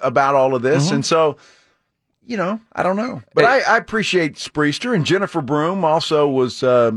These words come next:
Speaker 1: kind enough to send out something today, too.
Speaker 2: Yeah,
Speaker 1: So.
Speaker 2: and that, but, uh, but I've seen a lot of it today, and I was trying to figure out why today. What's going on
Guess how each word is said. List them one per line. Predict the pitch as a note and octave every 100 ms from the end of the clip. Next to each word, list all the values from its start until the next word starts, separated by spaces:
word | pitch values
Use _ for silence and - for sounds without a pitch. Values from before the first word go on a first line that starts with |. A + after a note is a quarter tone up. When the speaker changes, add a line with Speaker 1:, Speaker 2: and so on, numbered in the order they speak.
| -
Speaker 1:
kind | C3+ C3
enough | B2+ B2 -
to | G#2+
send | B2 A#2
out | A2 G#2
something | - G#2 - F#2+
today, | G2+ F#2 F#2
too. | - E2+ G#2+
Speaker 2:
Yeah, | C4 C4
Speaker 1:
So. |
Speaker 2:
and | E3
that, | F3 D3
but, | E3+ D#3
uh, |
but | C3 D3+ D#3
I've | C3+
seen | - G3 D#3+
a |
lot | D3+ B3
of | F3+
it | G#2
today, | - G#2+
and | C#3
I | C#3+
was | -
trying | D#3+
to | C3
figure | C#3 A#2
out | -
why | A#2 G3+
today. | F#3 C#3+ C3 D#2+ - _ _ _ -
What's | D3+ -
going | G#3+ G#3+ F#3
on | E3 D#3 D3+ C#3